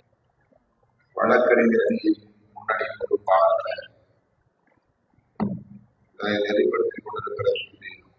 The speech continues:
சரவணன் உள்ளிட்ட மதுரை மாநகர மாவட்ட பொறுப்பாளர்களே, அரசு பாண்டியன், தொடர்வழி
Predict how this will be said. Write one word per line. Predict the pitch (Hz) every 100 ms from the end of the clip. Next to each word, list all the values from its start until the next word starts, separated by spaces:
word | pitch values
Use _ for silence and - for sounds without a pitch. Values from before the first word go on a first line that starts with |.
| _ _ _ _ _ -
சரவணன் | 101 113 113 - -
உள்ளிட்ட | - - - - - - - _ _ _ _ _ _ _ _ _ _ _
மதுரை | - - 226 110 107 -
மாநகர | - - 320 320 - -
மாவட்ட | - - - 679 - - - - _ _ _ _ _ _ _ _ _ _ _ _ _
பொறுப்பாளர்களே, | 107 110 104 98 - - - - - - _ _ _ _ _ _ _ _ _ _ _ _ - _ _ -
அரசு | 113 113 113 113 - -
பாண்டியன், | - - - - - - _ _ _ _ _ _ _ _ _ _ -
தொடர்வழி | 107 113 - 104 101